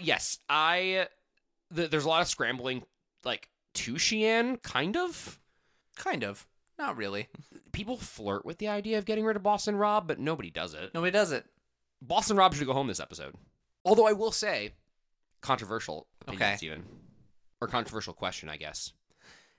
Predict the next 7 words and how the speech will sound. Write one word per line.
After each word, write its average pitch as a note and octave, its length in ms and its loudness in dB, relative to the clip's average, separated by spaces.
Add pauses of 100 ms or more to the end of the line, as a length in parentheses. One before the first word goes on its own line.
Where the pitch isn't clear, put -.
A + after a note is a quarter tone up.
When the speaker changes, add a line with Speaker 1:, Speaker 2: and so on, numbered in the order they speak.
(500)
Speaker 1:
With B2+ 240 -4 (600)
Alicia C#3+ 380 2
gone, E2+ 360 -2 (380)
with A#2+ 140 -4
the A2+ 60 -4
jury A#2 300 0
makeup, G2 460 -2